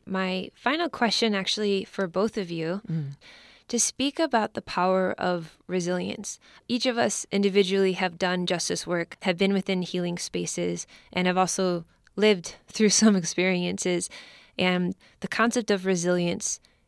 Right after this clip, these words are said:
Speaker 1: is, I think, one of the foundational elements of why I'm still here. Like, why
Speaker 2: Mm.
Speaker 1: I'm literally still here, why I'm still engaged in this work, 'cause it's a timeless, primordial power that's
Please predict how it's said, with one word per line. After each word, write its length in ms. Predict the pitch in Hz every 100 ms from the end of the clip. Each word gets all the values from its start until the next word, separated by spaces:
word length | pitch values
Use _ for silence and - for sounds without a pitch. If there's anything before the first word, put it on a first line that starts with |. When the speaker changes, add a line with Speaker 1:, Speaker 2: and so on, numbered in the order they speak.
| -
Speaker 1:
is, 400 | 190 185 170 -
I 80 | 185
think, 260 | 180 185 - -
one 200 | 180 185
of 80 | 180
the 100 | 175
foundational 720 | - 175 175 170 - 175 165
elements 480 | 165 165 170 165 - -
of 260 | 160 160
why 340 | 151 165 165 170
I'm 220 | 160 165
still 460 | - - - 147
here. 300 | 139 - - - -
Like, 80 | - 156
why 380 | 175 170 165 151
Speaker 2:
Mm. 60 |
Speaker 1:
I'm 220 | 160 196
literally 380 | 190 214 208 208
still 220 | 196 185
here, 280 | 180 185 180
why 420 | 170 175 165 165 165 - - -
I'm 120 | 175
still 240 | - 196
engaged 360 | 190 180 170 165
in 100 | 165
this 200 | 160 -
work, 320 | 165 160 - - - _
'cause 200 | - 170
it's 160 | 165 -
a 40 |
timeless, 960 | - - - 180 175 170 165 160 - - _ _ _ _ _ _ -
primordial 680 | - 185 180 180 185 185 175
power 560 | - - 160 156 151
that's 300 | 147 147 -